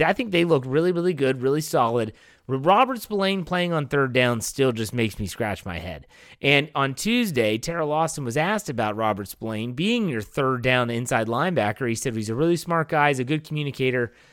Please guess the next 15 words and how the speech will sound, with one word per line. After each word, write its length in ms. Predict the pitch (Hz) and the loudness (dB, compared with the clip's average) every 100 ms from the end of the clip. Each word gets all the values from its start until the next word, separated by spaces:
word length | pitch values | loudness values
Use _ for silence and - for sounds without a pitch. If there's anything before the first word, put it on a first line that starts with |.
| _ _ | _ _
That's 320 | 156 196 208 | 2 2 2
great. 560 | - 120 131 151 110 - _ _ _ _ | -4 0 4 4 4 -6 _ _ _ _
Thanks, 540 | 165 196 160 - - - | 0 0 0 -4 -8 -10
Terrell. 420 | - 127 120 135 | -2 2 4 2
But 160 | 135 120 | 0 -6
the 80 | 117 | -4
problem 480 | 190 208 240 160 | -2 2 2 2
is, 260 | 113 107 113 | 0 0 0
is 140 | 117 | 0
that 220 | 113 135 117 | 0 0 -2
Spillane 720 | - - 147 151 180 180 180 | -10 -2 0 0 0 -2 -2
is 220 | 139 139 | -2 2
a 140 | 139 | 2
coverage 580 | 131 160 185 175 156 143 | 2 0 2 4 0 0
liability, 840 | 139 139 139 147 196 202 117 120 | 2 2 4 4 4 2 0 -2